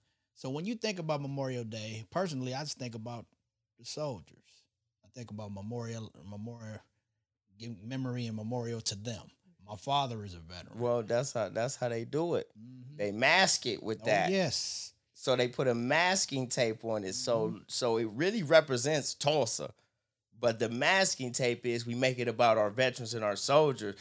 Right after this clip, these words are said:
Speaker 2: So if you don't celebrate, then you're not a patriot and all this. You know what I mean?
Speaker 1: Well, the crazy thing is, um,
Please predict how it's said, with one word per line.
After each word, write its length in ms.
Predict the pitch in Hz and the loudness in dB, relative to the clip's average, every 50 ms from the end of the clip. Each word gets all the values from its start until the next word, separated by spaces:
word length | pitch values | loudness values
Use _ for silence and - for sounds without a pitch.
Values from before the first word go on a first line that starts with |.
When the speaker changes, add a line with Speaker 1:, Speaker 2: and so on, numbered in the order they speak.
| - - - | -12 -6 -2
Speaker 2:
So 380 | - - 117 113 110 107 101 - - - | 0 2 4 4 4 4 2 0 -4 -6
if 180 | - 107 101 101 | -4 -2 -2 0
you 100 | 135 143 | 0 0
don't 200 | 135 123 113 110 | 0 2 0 0
celebrate, 580 | - - 143 147 139 123 101 117 107 104 104 | 2 2 4 4 4 2 2 0 0 0 0
then 100 | 113 113 110 | -2 -4 -4
you're 100 | 120 123 | -2 0
not 200 | 123 113 104 87 | 0 0 0 0
a 40 | 90 | -2
patriot 580 | - 147 147 151 147 127 - 120 104 104 101 | 0 2 2 2 2 0 -2 -2 -2 -2 -2
and 140 | 104 104 104 | -2 -2 -2
all 240 | 98 95 98 98 98 113 | 0 0 0 0 0 -2
this. 420 | 139 156 151 120 87 - - - - - - - - _ | -2 -2 -2 -2 -4 -8 -10 -14 -16 -16 -18 -18 -18 _
You 60 | - 117 | -6 -2
know 80 | 120 | 0
what 60 | 120 120 | 0 0
I 20 | 120 | 0
mean? 360 | 123 120 120 120 117 110 110 - _ _ _ - | -2 -2 -2 -4 -4 -6 -8 -12 _ _ _ -4
Speaker 1:
Well, 100 | 165 151 | -4 -4
the 80 | 147 | -2
crazy 300 | - - 185 190 175 170 | 0 0 2 2 2 0
thing 260 | 151 - 165 160 160 | -2 -2 -2 -2 0
is, 500 | 175 214 240 208 185 185 185 - - - - - - | 0 2 2 2 2 0 -2 -2 -4 -4 -6 -6 -6
um, 420 | 143 147 147 143 139 135 131 131 | -4 0 0 0 0 0 -2 -4